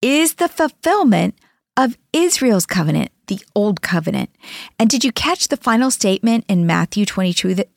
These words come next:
that Heather read? All of the law and the prophets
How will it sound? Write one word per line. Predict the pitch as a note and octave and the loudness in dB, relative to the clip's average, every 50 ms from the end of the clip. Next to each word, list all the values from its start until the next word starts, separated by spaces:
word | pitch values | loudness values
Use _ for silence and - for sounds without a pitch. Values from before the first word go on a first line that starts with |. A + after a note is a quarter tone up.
| _ - | _ -6
that | F3 F3+ E3+ - - | -2 -2 -2 -2 -2
Heather | - F3 F#3+ F#3 G3+ F#3+ | -2 -2 0 0 0 0
read? | F#3+ F#3+ F3+ F3+ F#3 - - - - - - - - - - - _ _ _ - | 0 0 -2 -2 -4 -6 -12 -20 -20 -20 -20 -20 -20 -20 -20 -20 _ _ _ -2
All | G3+ G#3 A3 A3+ B3 C4 C4+ C4+ C#4 C#4+ - _ | 2 2 4 4 6 6 4 4 2 0 -2 _
of | - B3 A3 - | -2 0 0 0
the | B3 A3+ | 0 0
law | G#3 F#3+ F3+ E3+ E3 E3 - - - | 0 0 0 2 2 0 0 -2 -2
and | F#3 E3+ | -2 -2
the | E3+ | -2
prophets | - - E3+ D#3+ D#3 - - - - - - | -2 -4 -4 -4 -4 -4 -6 -8 -8 -10 -16